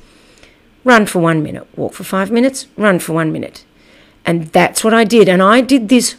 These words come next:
religiously, and I followed the rules, and I came back and I was fine.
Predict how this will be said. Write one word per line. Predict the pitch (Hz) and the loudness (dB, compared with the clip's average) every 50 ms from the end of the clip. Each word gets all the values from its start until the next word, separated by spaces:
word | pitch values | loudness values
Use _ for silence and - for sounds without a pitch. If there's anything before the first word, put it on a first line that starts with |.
| _ - | _ -6
religiously, | - 185 196 208 240 247 240 233 240 190 175 226 214 - - 190 165 160 - | -4 0 4 6 6 8 8 6 4 4 2 0 -2 0 0 0 0 0 -2
and | - 170 170 | -2 -2 -2
I | 170 180 180 180 | -2 -2 -2 -2
followed | 160 - - - - 190 196 214 233 233 202 | -4 -6 -6 -2 2 4 6 6 6 6 4
the | 214 247 | 2 2
rules, | 226 220 220 208 214 233 240 233 - | 2 4 4 4 4 2 0 -4 -6
and | - 180 170 170 165 - - | -6 -6 -4 -4 -4 -4 -4
I | 165 170 175 175 | -2 -2 -2 -2
came | 175 175 - 185 185 180 180 | -4 -4 -4 -2 -2 -2 0
back | 185 180 175 - - - - | 0 -2 -2 -2 -6 -10 -8
and | - 175 170 165 - - | -6 -6 -6 -6 -8 -6
I | - 165 156 | -6 -4 -4
was | 156 156 - | -6 -8 -10
fine. | - - 160 143 123 - - - 151 | -10 -8 -8 -6 -6 -8 -10 -14 -16